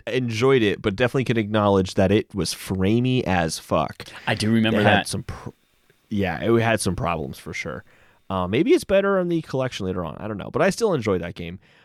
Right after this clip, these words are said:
Speaker 1: Um, but yeah, I didn't do well. I, I wanna say a lot of, saw a lot of sixes and sevens for that game. So I'm gonna say sixty-six.
Speaker 2: Sixty-six. I'm gonna go with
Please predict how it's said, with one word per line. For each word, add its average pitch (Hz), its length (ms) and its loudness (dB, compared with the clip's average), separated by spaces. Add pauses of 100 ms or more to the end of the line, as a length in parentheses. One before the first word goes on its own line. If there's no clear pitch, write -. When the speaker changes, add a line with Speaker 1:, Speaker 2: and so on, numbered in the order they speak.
(240)
Speaker 1:
Um, 123 500 0 (1040)
but 120 100 2
yeah, 120 160 2
I 107 60 4
didn't 180 180 2
do 165 120 4
well. 101 420 2
I, 104 140 -6 (100)
I - 100 0
wanna 135 160 4
say 180 120 0
a 127 40 2
lot 107 140 2
of, 95 100 0
saw 110 160 2
a - 20 6
lot 98 180 4
of 101 60 0
sixes - 920 0 (600)
and 92 140 -2
sevens 90 520 2
for 90 100 0
that 85 220 0
game. - 480 -10 (240)
So - 160 -2
I'm 107 160 0
gonna 196 120 4
say 131 340 4
sixty-six. - 1500 -2 (800)
Speaker 2:
Sixty-six. - 720 -8
I'm 139 180 -2
gonna 143 160 4
go 113 220 6
with 107 420 -2